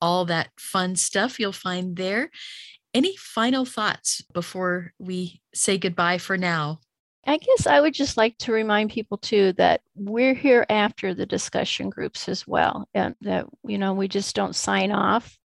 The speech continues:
Speaker 2: That connection with the learners continues. We have, each one of the groups has a special email address. You can contact us and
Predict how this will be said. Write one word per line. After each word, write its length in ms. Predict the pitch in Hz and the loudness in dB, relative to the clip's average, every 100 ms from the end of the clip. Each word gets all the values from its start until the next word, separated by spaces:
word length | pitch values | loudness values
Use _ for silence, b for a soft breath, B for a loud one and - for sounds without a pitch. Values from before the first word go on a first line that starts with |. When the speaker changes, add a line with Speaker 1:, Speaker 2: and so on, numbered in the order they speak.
| - | -6
Speaker 2:
That 280 | 202 196 - | 4 4 4
connection 600 | 247 202 196 - 214 202 | 0 0 0 -2 -2 -2
with 180 | 196 - | -2 -2
the 120 | 202 | -2
learners 440 | 196 196 196 196 | 0 0 0 -2
continues. 800 | - 190 190 208 202 214 247 - | -6 -6 0 0 2 2 0 2
We 200 | 202 208 | 2 4
have, 340 | 208 208 196 196 B B B B | 4 4 4 2 B B B B
each 260 | 247 - | 2 2
one 180 | 202 233 | 4 6
of 100 | 233 | 6
the 80 | 226 | 6
groups 380 | 208 208 247 - | 4 2 2 2
has 240 | 262 - | 2 2
a 40 | 202 | -2
special 540 | - - - - - | -4 0 0 0 -2
email 380 | - 226 220 233 | -2 0 2 4
address. 540 | 226 220 214 277 330 - | 4 4 6 6 4 -4
You 80 | |
can 200 | - 196 | -6 -6
contact 600 | 196 214 202 214 220 220 226 | 0 4 4 4 4 4 4
us 280 | 254 - | 4 4
and 180 | - 214 | -4 -4